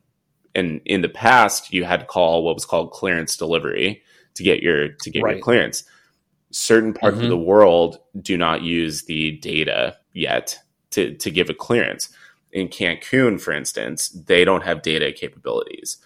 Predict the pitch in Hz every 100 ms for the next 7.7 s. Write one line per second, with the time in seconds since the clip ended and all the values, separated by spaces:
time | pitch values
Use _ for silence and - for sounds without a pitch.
0 | _ _ _ _ - 98 90 95 98 92
1 | - 107 110 101 - 80 73 - 58 58
2 | - - 104 - _ - 87 76 - 107
3 | 98 85 87 87 104 101 85 - 82 -
4 | 78 78 82 78 - 135 98 87 87 _
5 | 98 95 90 - 90 - 90 - 87 85
6 | 135 113 127 87 82 - 90 95 110 -
7 | - - - - 50 50